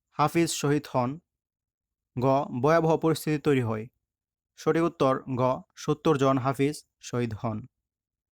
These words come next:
আঠারো, হযরত উসমান রাদিয়াল্লাহু তাআলা আনহু এর হত্যাকাণ্ডের ফলে এক, গৃহযুদ্ধের সূচনা হয়, দুই, ইসলামী খিলাফতের বিলুপ্তি হয়, তিন,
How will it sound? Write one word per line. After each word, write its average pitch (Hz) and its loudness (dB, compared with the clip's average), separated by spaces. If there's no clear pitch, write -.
আঠারো, 147 2
হযরত 160 0
উসমান 170 0
রাদিয়াল্লাহু 165 2
তাআলা 151 2
আনহু 151 0
এর 123 -2
হত্যাকাণ্ডের 151 0
ফলে 123 -2
এক, 131 0
গৃহযুদ্ধের 160 2
সূচনা 160 2
হয়, 131 0
দুই, 135 2
ইসলামী 170 0
খিলাফতের 160 2
বিলুপ্তি 156 0
হয়, 127 0
তিন, 143 2